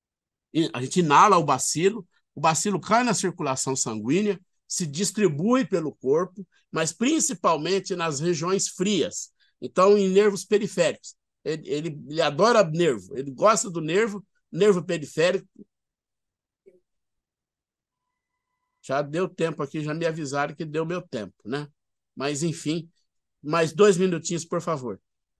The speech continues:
E essa doença tem tratamento? Tem tratamento. Existe tratamento com antibiótico terapia, tá? E, portanto, é, a pessoa trata, cuida da infecção.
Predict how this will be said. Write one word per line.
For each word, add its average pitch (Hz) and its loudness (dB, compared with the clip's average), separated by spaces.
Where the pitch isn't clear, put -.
E 175 6
essa 233 4
doença 156 2
tem 233 2
tratamento? 175 0
Tem 202 6
tratamento. 175 -2
Existe 131 -4
tratamento 156 -4
com 160 -4
antibiótico 175 -2
terapia, 151 -8
tá? 185 -2
E, 139 0
portanto, 156 0
é, 117 -2
a 120 -10
pessoa 151 0
trata, 190 0
cuida 233 2
da 190 0
infecção. 202 -2